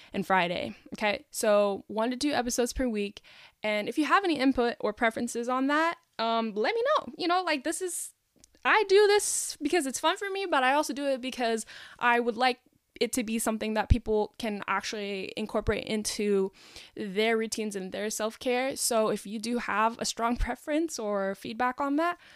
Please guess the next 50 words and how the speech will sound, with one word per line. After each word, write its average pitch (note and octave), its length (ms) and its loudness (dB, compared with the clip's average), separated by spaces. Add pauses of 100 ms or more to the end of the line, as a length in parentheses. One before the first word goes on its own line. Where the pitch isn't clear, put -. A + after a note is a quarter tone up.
(480)
I G#3 100 -2
will G#3+ 120 -2
definitely A3 300 -2
take A3+ 180 -4
it B3 40 -6
into A3 160 -6
consideration, A3+ 920 -4 (100)
okay? A#3 340 -6
I G3+ 60 -8
promise. A3 460 -8 (880)
And A3 100 -2
I G#3+ 40 0
always G#3+ 200 0
like A3+ 160 -2
to G#3+ 80 -4
say G#3+ 200 2
that G#3+ 260 4 (920)
I'm B3+ 280 8
o-, F#3+ 220 4
the A#3+ 120 6
one A#3+ 200 6
talking, B3 500 6
you B3+ 100 10
know, A#3+ 300 8
<laughs> - 40 4
on A3+ 260 6
this A3 160 4
side, A3+ 320 8
and G#3 180 0
you're G#3+ 240 -2
the A3 80 0
one G#3+ 200 2
listening, B3 580 0
but G#3 380 -2
you A3+ 640 -2 (140)
can A3 160 -8
definitely G#3+ 420 -2
let G#3 120 -2
me G#3 120 -2
know, F#3 380 0 (280)
um, F#3+ 420 -4
through G3 240 -2
a F#3+ 60 -2
number G3 260 -2
of F#3+ 120 -4
ways. F3+ 580 -4
You A3+ 100 -12
can - 240 -4
email D#4 260 12
me, D4 500 8